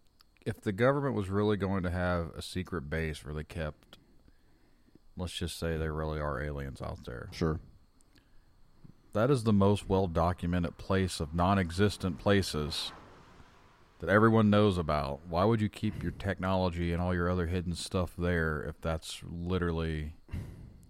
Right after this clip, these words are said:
Speaker 1: that well known? Yes, the base exists. Yes, there is stuff there. But now it's just the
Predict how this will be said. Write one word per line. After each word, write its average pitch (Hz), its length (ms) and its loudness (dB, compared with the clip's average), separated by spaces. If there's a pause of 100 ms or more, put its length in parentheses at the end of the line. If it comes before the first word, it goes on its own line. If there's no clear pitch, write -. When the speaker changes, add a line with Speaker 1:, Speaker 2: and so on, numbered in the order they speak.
(720)
Speaker 1:
that 85 240 2
well 82 220 0
known? 78 320 -4
Yes, 85 520 -4
the 87 120 -6
base 85 300 -2
exists. 76 640 -6
Yes, 82 300 -4
there 80 140 -2
is 82 100 -2
stuff - 380 -6
there. 78 380 -2 (580)
But 82 100 -6
now 87 220 2
it's 82 100 -2
just - 440 -8
the 73 320 -6